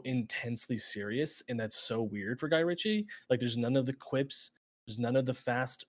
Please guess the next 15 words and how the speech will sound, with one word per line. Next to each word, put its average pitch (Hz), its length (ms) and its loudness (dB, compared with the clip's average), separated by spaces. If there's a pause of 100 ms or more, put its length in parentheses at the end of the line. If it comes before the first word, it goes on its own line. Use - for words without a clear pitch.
like, 123 220 4
pacing 139 600 2
and 120 160 0
editing. 147 480 2
It's - 260 -4 (380)
feels 151 180 6
like 143 140 2
him 147 120 4
doing 135 200 8
an 120 100 4
experiment, 120 600 0
and 107 80 -4
I 104 60 -4
think 123 240 -4
he 110 140 -6